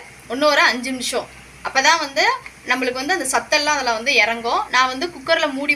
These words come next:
போடல, நார்மல் தட்டு போட்டு மூடல, இப்படிதான் கொதிக்க வச்சுக்கிட்டு இருக்கேன். ரசம் கொதிக்கிற மாதிரிக்கு, ரசம் வந்து சும்மா ஒரு ஃபைவ் மினிட்ஸ் தான் கொதிக்கணும். இது வந்து பாத்தீங்கன்னா ஒரு கால் மணி நேரமா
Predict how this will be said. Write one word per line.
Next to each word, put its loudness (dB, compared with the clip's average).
போடல, 0
நார்மல் 2
தட்டு 0
போட்டு -4
மூடல, 0
இப்படிதான் 0
கொதிக்க -6
வச்சுக்கிட்டு -6
இருக்கேன். 2
ரசம் -2
கொதிக்கிற -4
மாதிரிக்கு, -4
ரசம் 0
வந்து -2
சும்மா -2
ஒரு -2
ஃபைவ் 2
மினிட்ஸ் -6
தான் -4
கொதிக்கணும். -4
இது 2
வந்து 0
பாத்தீங்கன்னா 0
ஒரு -4
கால் 4
மணி 2
நேரமா 2